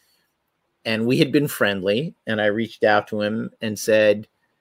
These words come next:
"Hey, hire me to write on your Power Rangers spin-off." And he said, "Okay, I'll send you the series Bible, send me back five pitches or whatever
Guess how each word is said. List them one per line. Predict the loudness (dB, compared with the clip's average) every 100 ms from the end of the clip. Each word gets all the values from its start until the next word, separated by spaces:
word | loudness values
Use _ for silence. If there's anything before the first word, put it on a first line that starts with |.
| _
"Hey, | _ 4
hire | 6 6 4
me | 4 2
to |
write | 4 4 4 0 _ -8
on | -6 -4
your | -4 -6 -12 _ _ _
Power | 2 4 4
Rangers | 2 -4 -6 -8 -14 -20
spin-off." | -8 -4 -4 -4 -6
And | -4
he | -4
said, | -2 -4 0
"Okay, | 0 4 2 2 _ -20 -12
I'll | -10
send | -2 0 2
you |
the | -2
series | 2 2 2 2
Bible, | 2 2 0
send | -2 -2
me | 0
back | 2 2 0
five | 0 0 0
pitches | -4 -4 -6 -6
or | -4
whatever | -2 0 -2 -4 -6